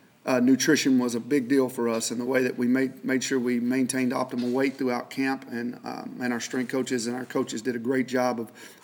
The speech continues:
watching that and making it a priority, 'cause that's big for us. Uh, and our kids handled it well. Um, th-, you know, there were very little distractions, which is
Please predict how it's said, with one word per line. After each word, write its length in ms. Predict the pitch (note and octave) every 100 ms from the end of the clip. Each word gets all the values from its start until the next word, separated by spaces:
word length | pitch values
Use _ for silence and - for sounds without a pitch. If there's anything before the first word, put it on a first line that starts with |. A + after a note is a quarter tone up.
| -
watching 360 | C3+ D3+ C#3 C3
that 200 | C3+ B2+
and 80 |
making 240 | B2+ B2+ B2+
it 60 |
a 60 | A#2+
priority, 520 | C3 B2+ C3 A#2+ -
'cause 160 | - A2+
that's 180 | B2 -
big 200 | C3 B2+
for 200 | B2 A#2+
us. 240 | A#2+ - - - - - _
Uh, 220 | - A#2+ A#2
and 140 | A#2+
our 80 | B2
kids 260 | - D3 -
handled 300 | C#3+ C3 C3+
it 100 | B2+
well. 320 | C3+ A2 - - -
Um, 260 | C3+ B2+ B2 - - - -
th-, 140 | A#2+
you 100 | B2
know, 140 | B2 B2
there 140 | C3
were 100 | B2
very 220 | A2+ C3 C3
little 220 | C#3+ C#3
distractions, 720 | C#3 - C#3+ C3+ - A#2+ A#2+
which 240 | C3 B2+ C3
is 340 | B2 A2+